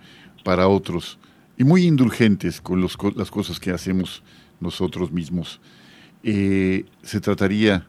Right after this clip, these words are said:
de pedirle al Señor la claridad y el equilibrio necesarios para que este reconocernos pecadores y necesitados de Él nos impulse a ser más compasivos, llenarnos de misericordia también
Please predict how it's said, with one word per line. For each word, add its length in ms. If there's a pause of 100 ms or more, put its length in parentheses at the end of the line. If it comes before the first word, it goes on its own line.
(220)
de 140
pedirle 340
al 80
Señor 320
la 120
claridad 680 (460)
y 100
el 80
equilibrio 580
necesarios 920 (580)
para 220
que 260
este 220
reconocernos 720
pecadores 680
y 40
necesitados 840
de 300
Él 120 (1000)
nos 260
impulse 760 (680)
a 80
ser 320 (400)
más 240
compasivos, 960 (240)
llenarnos 420
de 100
misericordia 800
también 480